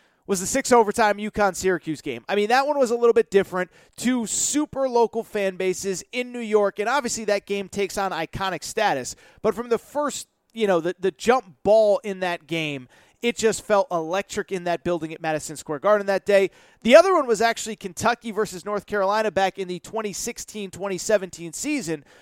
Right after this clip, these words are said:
when Malik Monk went off for forty-seven points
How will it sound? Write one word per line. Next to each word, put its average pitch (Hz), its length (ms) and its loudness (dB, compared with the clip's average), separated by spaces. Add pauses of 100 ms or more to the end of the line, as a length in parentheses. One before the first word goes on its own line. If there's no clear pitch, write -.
(180)
when 208 180 -2
Malik 208 340 -4
Monk 202 300 0
went 196 160 2
off 196 180 2
for 190 120 -2
forty-seven 247 1200 0 (100)
points 233 480 4